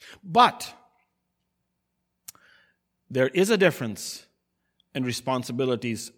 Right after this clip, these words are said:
and obligations at some level. Unmarried and married people, as I said, are equally called to live in relationship with God and other human beings. That does not change. What I want to say is this. If a person decides to get married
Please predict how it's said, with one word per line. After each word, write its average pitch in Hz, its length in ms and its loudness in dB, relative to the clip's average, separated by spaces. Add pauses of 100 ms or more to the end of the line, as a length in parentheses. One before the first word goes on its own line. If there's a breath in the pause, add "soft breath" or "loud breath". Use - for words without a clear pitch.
(120)
and - 140 -8
obligations 123 680 -2 (120)
at - 160 -8
some 127 180 0
level. 85 320 -8 (1500 soft breath)
Unmarried 196 440 6
and 190 160 2
married 165 260 6
people, 196 220 -4
as 147 100 2
I 151 60 2
said, 151 240 0
are 135 220 -2
equally 214 340 2
called 147 300 2
to 151 100 -6
live 147 160 0
in 131 100 0
relationship 139 420 0
with 123 160 -6
God 135 240 2
and 127 120 -6
other 123 200 -4
human 120 440 -4
beings. 147 540 -2 (260)
That 127 220 0
does 131 160 -4
not 117 180 -4
change. 156 600 -6 (500)
What 135 140 -4
I 123 40 2
want 165 220 2
to 220 40 2
say 185 180 2
is 147 100 2
this. 123 300 -6 (1600)
If 151 120 -4
a 143 40 -2
person 226 400 0
decides 180 540 0
to 240 100 -6
get 262 220 2
married 123 420 -4